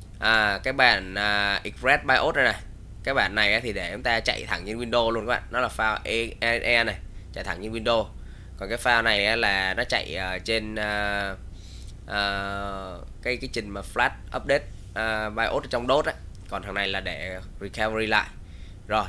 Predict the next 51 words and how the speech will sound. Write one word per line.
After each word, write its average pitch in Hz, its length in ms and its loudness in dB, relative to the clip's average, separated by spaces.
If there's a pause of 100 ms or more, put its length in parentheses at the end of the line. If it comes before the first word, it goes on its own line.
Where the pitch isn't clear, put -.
chúng 120 120 -10
ta 117 140 2
sẽ 120 540 0
tải 85 220 -2
cái 110 140 -4
bản 87 220 -4
này 95 100 -6
trước 123 200 -2
các 123 80 -2
bạn. - 180 -2
Chúng 113 100 -12
ta 120 60 -2
chạy - 280 -4
thẳng 85 160 -12
trên 107 140 -6
Win 113 180 -4
cho 107 120 0
dễ 113 320 -2 (120)
nha. 107 140 -4 (760)
Đây, 104 120 0
chúng 107 60 -4
ta 107 100 -2
download 110 380 2
này 107 140 0
về 95 200 -2
chạy - 120 -6
thẳng 87 140 -10
trên 104 160 -8
Win 107 120 -6
cho 107 120 -2
dễ. 107 280 -6 (2750)
Ok, 107 280 -4 (340)
mình 95 240 -6
có 104 260 -2
một 131 160 -6
cái 113 180 -8
file 107 200 2
đây 101 120 0
rồi. 101 160 -2 (120)
Bây 101 120 -6
giờ 101 120 -4
mình 95 160 -8
sẽ 98 480 -4
copy - 300 -8
cái - 160 -8
file 104 160 0
này. 95 160 -8 (1300)
Đây 104 120 -2
các 104 40 0
bạn 107 120 0
nha. 110 180 0